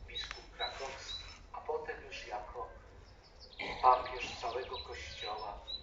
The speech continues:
Ewangelię głosił w tym miejscu dla tylu ludzi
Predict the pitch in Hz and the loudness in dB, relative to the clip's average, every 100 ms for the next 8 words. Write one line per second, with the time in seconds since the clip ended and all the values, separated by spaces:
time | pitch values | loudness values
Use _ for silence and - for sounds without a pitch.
0 | - - - - - - - - - 120 | -8 -12 -6 -6 -6 -10 -4 0 2 2
1 | 117 - - - - - 139 - - - | 2 0 0 0 0 -2 0 -2 -4 -10
2 | - - - 190 440 - - - - - | -16 -16 -2 4 4 4 -2 -6 -8 -12
3 | - - - - - - 160 160 - - | -14 -10 -8 -6 -6 -2 6 6 6 -4
4 | - - - - - - - - - - | -8 -8 -10 -12 -10 -8 -8 -12 -12 -10
5 | - - - - - 175 349 349 359 - | -6 -4 -4 -4 -4 -4 -4 -4 -4 -4
6 | - | -8